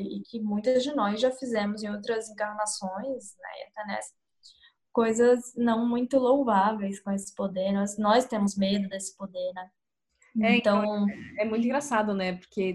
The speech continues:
Speaker 2: tem esse lado mesmo, né? E, e se você pegar as coisas mais básicas, tipo, a gente não sabe nem nomear, né? As nossas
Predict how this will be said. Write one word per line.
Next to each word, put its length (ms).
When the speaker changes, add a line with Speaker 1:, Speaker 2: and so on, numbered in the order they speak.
Speaker 2:
tem 180
esse 160
lado 400
mesmo, 380
né? 180
E, 600
e 40
se 120
você 80
pegar 200
as 100
coisas 200
mais 260
básicas, 880
tipo, 280
a 60
gente 240
não 120
sabe 220
nem 140
nomear, 560
né? 340
As 220
nossas 300